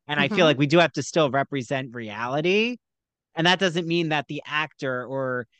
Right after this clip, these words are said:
Speaker 1: the creative team is behind biases and prejudice.
Speaker 2: Right.
Speaker 1: Like, that's why, to me, Sex and the City, like, they did a lot of risque things that
Speaker 2: They did.
Speaker 1: just,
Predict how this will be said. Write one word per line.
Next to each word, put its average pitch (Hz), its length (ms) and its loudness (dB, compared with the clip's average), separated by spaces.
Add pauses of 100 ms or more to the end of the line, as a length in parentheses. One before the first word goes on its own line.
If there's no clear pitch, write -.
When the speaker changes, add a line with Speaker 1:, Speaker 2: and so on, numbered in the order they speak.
(140)
Speaker 1:
the 147 80 -4
creative 170 480 4
team 123 500 -4 (460)
is 190 140 2
behind 131 760 0
biases 123 640 -4
and 104 140 -14
prejudice. 95 840 -8 (300)
Speaker 2:
Right. 156 420 -10 (720)
Speaker 1:
Like, 135 240 0 (460)
that's 190 220 2
why, 180 160 4
to 170 120 -4
me, 143 420 2 (280)
Sex - 320 -4
and 147 120 0
the 123 40 -4
City, 131 420 -2
like, 117 200 -10
they 147 120 0
did 151 180 2
a 135 80 2
lot 131 440 0 (160)
of 151 160 -18
risque 139 680 -4
things 95 680 -8
that 123 440 0 (380)
Speaker 2:
They 170 140 -6
did. 196 60 -2
Speaker 1:
just, 143 680 -2